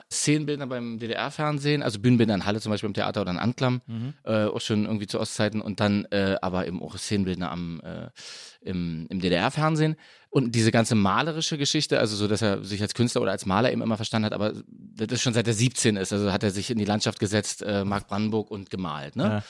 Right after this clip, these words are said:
Speaker 1: Malt doch wirklich irre gute Bilder und immer noch und ist immer noch so sein,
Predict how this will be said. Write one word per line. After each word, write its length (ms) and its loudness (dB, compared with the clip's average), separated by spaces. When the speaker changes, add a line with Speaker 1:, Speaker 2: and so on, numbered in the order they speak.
Speaker 1:
Malt 180 -4
doch 100 -12
wirklich 260 -6
irre 180 2
gute 220 -2
Bilder 380 4
und 180 0
immer 160 4
noch 280 4
und 200 0
ist 120 -8
immer 200 0
noch 140 0
so 160 0
sein, 520 2